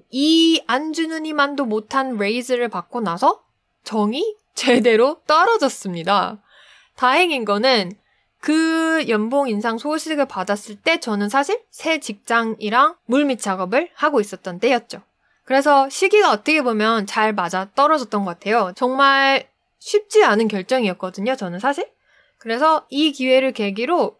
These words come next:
음, 제대로 제 이제 결정에 확신이 서서 저는 차라리 잘 됐다고 생각을 했어요. 그리고 마지막으로 전 회사에서는 사실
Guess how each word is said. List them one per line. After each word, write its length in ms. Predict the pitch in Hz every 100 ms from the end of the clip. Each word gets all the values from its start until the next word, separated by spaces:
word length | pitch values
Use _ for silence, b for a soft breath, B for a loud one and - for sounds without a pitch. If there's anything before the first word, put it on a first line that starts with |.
| -
음, 320 | 233 240 240
제대로 580 | 262 285 339 294 294 247
제 340 | - 226 226 226
이제 400 | 196 190 185 190
결정에 580 | - 214 214 277 269 285
확신이 600 | 269 320 - 370 349 269
서서 420 | 311 302 254 - b b
저는 280 | 233 220 214
차라리 580 | 247 302 294 254 208 202 b b b
잘 240 | 254 254
됐다고 400 | 294 285 233 208
생각을 680 | 226 254 247 214 190 185 214
했어요. 500 | 247 196 170 170 196 _ _
그리고 360 | - 277 330 277
마지막으로 1000 | 180 170 208 330 294 196 202 262 - -
전 340 | - 196 196 214
회사에서는 560 | 247 262 208 185 190
사실 320 | 240 262 254